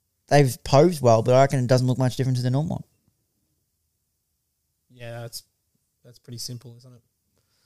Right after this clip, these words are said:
Speaker 2: So far, Collingwood's is the worst.
Speaker 1: Giants, oh,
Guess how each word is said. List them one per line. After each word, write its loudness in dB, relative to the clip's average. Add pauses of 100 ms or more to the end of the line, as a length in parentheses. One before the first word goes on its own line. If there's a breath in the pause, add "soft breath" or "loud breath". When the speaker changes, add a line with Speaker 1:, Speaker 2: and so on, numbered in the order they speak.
(180)
Speaker 2:
So -2
far, -6
Collingwood's -8 (100)
is -10
the -16
worst. -12 (1080)
Speaker 1:
Giants, 0
oh, -8